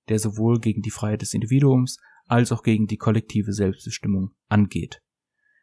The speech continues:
Des Weiteren wird das Kriterium der Souveränität dafür kritisiert, dass es dafür sorgt, dass alle anderen Formen gesellschaftlicher Organisation als antagonistisch angesehen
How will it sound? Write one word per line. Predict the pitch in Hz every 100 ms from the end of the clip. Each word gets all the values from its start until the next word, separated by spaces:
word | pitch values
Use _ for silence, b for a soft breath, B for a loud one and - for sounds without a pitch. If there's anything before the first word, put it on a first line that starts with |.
| -
Des | 131
Weiteren | 131 117 135 123
wird | 120
das | 117
Kriterium | - 120 - 123 127 117 110
der | 107
Souveränität | 104 113 107 107 107 - 120 117
dafür | 107 107 107
kritisiert, | - 107 104 107 104 b b b
dass | 117 127
es |
dafür | 127 131 123
sorgt, | 113 113 127 -
dass | - 98 - -
alle | 127 139
anderen | - 147 127 113
Formen | - 104 98 92
gesellschaftlicher | 104 107 107 107 104 104 -
Organisation | 107 107 107 101 - 120 113 110
als | - -
antagonistisch | 110 110 107 107 113 117 - -
angesehen | 113 110 104 110 110